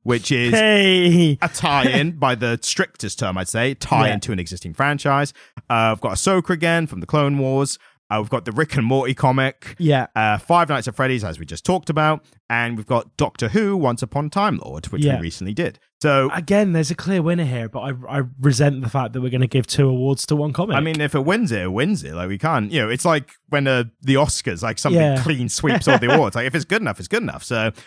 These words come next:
Speaker 1: I, yeah, Darth Vader, I think.
Speaker 2: Yeah,
Speaker 1: Yep.
Speaker 2: totally. Like
Speaker 1: It was, it was so good that there were Star Wars comics before that.
Speaker 2: Yeah.
Speaker 1: And then when they started these ones in twenty fifteen, people went,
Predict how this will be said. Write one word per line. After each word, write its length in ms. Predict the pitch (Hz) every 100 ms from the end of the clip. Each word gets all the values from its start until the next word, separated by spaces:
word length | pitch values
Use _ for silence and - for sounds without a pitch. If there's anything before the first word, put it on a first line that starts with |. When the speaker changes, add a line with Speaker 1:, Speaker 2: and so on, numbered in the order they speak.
| - 107
Speaker 1:
I, 80 | 98
yeah, 220 | 156 -
Darth 300 | 92 98 -
Vader, 360 | 123 135 165 165
I 100 | 135
think. 160 | 135
Speaker 2:
Yeah, 200 | 240 208
Speaker 1:
Yep. 160 | 101 147
Speaker 2:
totally. 540 | 185 294 131 107 95
Like 400 | 101 110 117 120 - -
Speaker 1:
It 160 | 143 143
was, 240 | 147 - -
it 160 | 139
was 160 | 143 -
so 340 | - 180 175 147
good 560 | 104 160 117 76 113 -
that 180 | 117 95
there 140 | 131
were 160 | 113 120 _ -
Star 380 | - - 165 175
Wars 180 | 151 -
comics 460 | - 135 131 -
before 640 | - 139 - 156 160 156 -
that. 240 | - - _
Speaker 2:
Yeah. 220 | 165 156 127
Speaker 1:
And 180 | 127
then 320 | 127 123 120 117
when 240 | 147 143
they 160 | 135 123
started 340 | - 120 95
these 240 | 135 139
ones 160 | 127 98
in 40 |
twenty 200 | - 117
fifteen, 560 | 95 117 185 131 95 107 - _
people 260 | - 135 147
went, 200 | 143